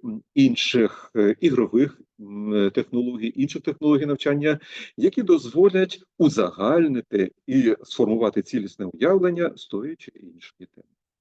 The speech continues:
Особливу увагу приділяємо завданням на роботу з інформацією. Це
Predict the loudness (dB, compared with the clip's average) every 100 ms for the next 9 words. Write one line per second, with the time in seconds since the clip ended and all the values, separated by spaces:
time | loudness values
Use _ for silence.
0 | _ _ _ _ _ _ _ -2 0 4
1 | 4 4 2 2 2 0 0 0 4 4
2 | 2 -8 -6 -4 -2 -2 -2 -2 -2 -2
3 | -2 -2 -4 -4 -8 -4 -2 0 -2 -4
4 | -8 -10 -12 -8 -6 -6 -8 -14 -18 -18
5 | _ _ -20 -20 _ 0 2